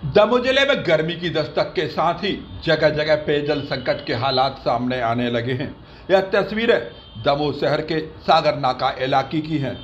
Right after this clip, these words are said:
हृदयपुर क्षेत्र की हैं, जहां के लोगों ने आज सागर नाका, सागर मेन रोड पर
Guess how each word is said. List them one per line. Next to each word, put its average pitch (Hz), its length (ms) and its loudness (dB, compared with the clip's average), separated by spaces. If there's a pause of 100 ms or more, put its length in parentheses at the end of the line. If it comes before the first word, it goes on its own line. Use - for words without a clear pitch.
(280)
हृदयपुर 233 500 4
क्षेत्र 233 440 -2
की 240 160 -2
हैं, 196 180 0 (400)
जहां 240 300 6
के 247 160 0 (160)
लोगों 214 320 0
ने 151 140 -6 (320)
आज 151 360 4
सागर 151 420 0
नाका, 135 320 -2 (400)
सागर 156 400 4
मेन 135 260 -2
रोड 156 320 -2
पर - 240 -2